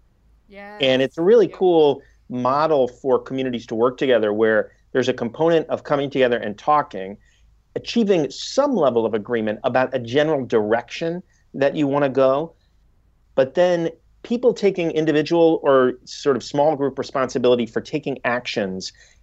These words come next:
Speaker 2: that they think will contribute to the overall goal. So, for example, if you're thinking about community economic development, you may have some general goals for wanting a neighborhood in a city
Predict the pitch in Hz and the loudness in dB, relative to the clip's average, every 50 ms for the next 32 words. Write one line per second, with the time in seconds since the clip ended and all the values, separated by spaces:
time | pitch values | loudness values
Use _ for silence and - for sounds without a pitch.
0 | _ _ - 127 131 127 - 131 143 143 139 - 180 170 - 156 147 139 - 131 | _ _ -2 0 2 2 2 2 0 0 0 0 -2 -2 0 -2 -2 -2 -4 -6
1 | 117 - 143 131 110 101 98 - - _ _ - 135 120 117 117 117 113 107 113 | -4 -2 -2 0 0 -2 -6 -8 -12 _ _ -2 -2 2 4 4 4 4 4 2
2 | 110 104 101 101 98 - - _ _ _ _ _ 123 113 104 90 - - 175 165 | 2 2 0 -2 -6 -10 -16 _ _ _ _ _ 0 0 0 0 2 0 0 2
3 | 156 151 131 117 135 135 - 120 113 107 - 127 - - 135 123 120 113 113 - | 2 0 -2 0 -2 -4 -2 -2 -4 -4 -6 -6 -4 -4 -2 0 0 0 -2 -4
4 | - - 131 123 120 123 120 120 131 131 - - 127 117 117 113 110 - 117 104 | -8 -8 -6 -4 -2 -2 -2 -4 -4 -6 -4 -2 0 0 0 0 -2 -4 -2 0
5 | 107 98 95 98 - - 101 95 - - _ - - _ _ _ _ - 127 131 | 0 0 0 -2 -4 -6 -10 -12 -12 -14 _ -20 -20 _ _ _ _ -8 -4 -2
6 | 139 139 139 135 131 131 127 127 123 120 120 139 135 - - - 131 117 107 107 | 0 2 4 4 4 4 4 2 2 0 0 -2 -2 -2 -4 -6 -6 -6 -4 -2
7 | 123 135 147 151 156 143 131 127 110 - - 135 151 143 120 107 - - - 117 | 0 0 0 0 2 0 0 0 -2 0 0 2 4 4 2 0 -2 -6 -4 -2
8 | 110 110 117 120 120 120 120 117 113 113 120 131 131 127 120 120 - 120 110 101 | 0 0 0 0 0 0 0 -2 0 2 2 2 4 2 0 0 0 0 0 0
9 | 104 107 107 104 - - - 143 131 120 107 98 98 | -2 -4 -4 -6 -6 -4 -2 -2 0 0 -2 -2 -4